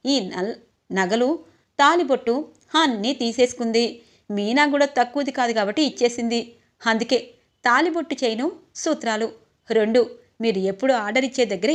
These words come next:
ఇచ్చేయండి. రేపటికల్లా మీనా మెడలో ఉండాలి అనగానే ఇక బాబు తప్పకుండా అని అంటుంది. చూడండి, మీనాకి ప్రతి ఒక్క వస్తువు,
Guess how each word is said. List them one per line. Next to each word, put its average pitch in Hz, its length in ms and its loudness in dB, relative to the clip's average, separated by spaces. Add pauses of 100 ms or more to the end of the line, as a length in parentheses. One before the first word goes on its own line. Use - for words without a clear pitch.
ఇచ్చేయండి. 247 440 -2 (400)
రేపటికల్లా 240 720 2
మీనా 311 240 4
మెడలో 269 320 0
ఉండాలి 240 400 0 (160)
అనగానే 190 480 -4 (480)
ఇక 330 160 0 (680)
బాబు 208 260 2 (480)
తప్పకుండా 233 500 2 (180)
అని 233 180 -4
అంటుంది. 240 320 -2 (440)
చూడండి, 220 400 4 (460)
మీనాకి 302 480 0 (140)
ప్రతి 214 340 -2
ఒక్క 277 280 -2 (760)
వస్తువు, 233 440 0